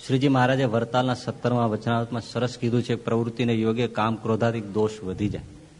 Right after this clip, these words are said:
માટે સાવધાન થઈને જો નિયમમાં ન વર્તે તો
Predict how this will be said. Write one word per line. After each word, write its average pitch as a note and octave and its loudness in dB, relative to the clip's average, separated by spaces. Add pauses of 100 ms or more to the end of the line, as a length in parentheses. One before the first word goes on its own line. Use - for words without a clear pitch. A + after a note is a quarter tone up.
(140)
માટે A2 -2
સાવધાન A#2 6
થઈને B2 2
જો A#2 0
નિયમમાં A2+ 2
ન G#2+ 2
વર્તે A2 2
તો D3 -2